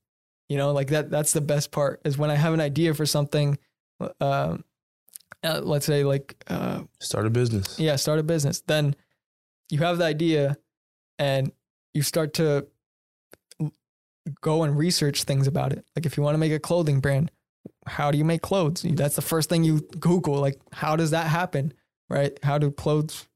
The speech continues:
Speaker 1: get created? Then you, you, you reach out to people and, and maybe you learn some new things on, okay, this is how screen printing is done. Okay, this is, uh,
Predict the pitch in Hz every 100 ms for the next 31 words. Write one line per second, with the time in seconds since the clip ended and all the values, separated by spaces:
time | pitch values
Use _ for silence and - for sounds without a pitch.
0 | _ _ - - - 156 156 - 165 156
1 | 135 156 _ _ _ - 139 139 143 160
2 | - - _ _ _ - - - 143 -
3 | 147 131 - _ 147 139 - _ - 147
4 | 143 165 175 175 143 151 139 131 131 139
5 | 135 131 151 156 151 151 160 147 - 143
6 | 147 143 170 156 143 135 - _ _ _
7 | - 143 131 135 - _ 156 156 151 156
8 | 156 170 156 151 151 - _ - - -
9 | 170 175 160 143 143 139 131 147 135 143
10 | 170 147 156 151 156 160 - _ _ _
11 | - 143 143 139